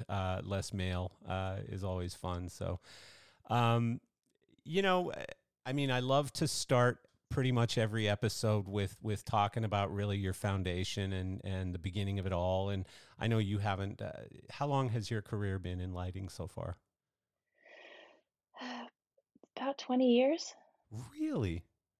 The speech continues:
Speaker 2: Yeah.
Speaker 1: So you're older than I pegged you at. Like, I had you,
Speaker 2: Yes.
Speaker 1: I had you at, uh, a much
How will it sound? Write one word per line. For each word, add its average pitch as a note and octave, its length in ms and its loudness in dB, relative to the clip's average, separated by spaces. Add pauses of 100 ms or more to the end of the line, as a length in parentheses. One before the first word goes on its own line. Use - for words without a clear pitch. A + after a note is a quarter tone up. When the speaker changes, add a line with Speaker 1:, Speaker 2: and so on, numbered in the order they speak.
(260)
Speaker 2:
Yeah. F#3+ 440 -2 (360)
Speaker 1:
So A#2 80 -8
you're C3 160 -4
older A#2+ 220 0
than G2+ 160 -2
I F#2+ 80 0
pegged B2 360 -6
you E2 180 -2
at. E2 260 -6
Like, F#2 160 -6
I G2 120 0
had F2+ 160 2
you, G3 80 6
Speaker 2:
Yes. - 380 4 (400)
Speaker 1:
I A2 120 0
had G#2 280 0
you F#2 360 -2
at, F#2 400 -6
uh, F#2 460 -4
a G2+ 80 -2
much - 460 -2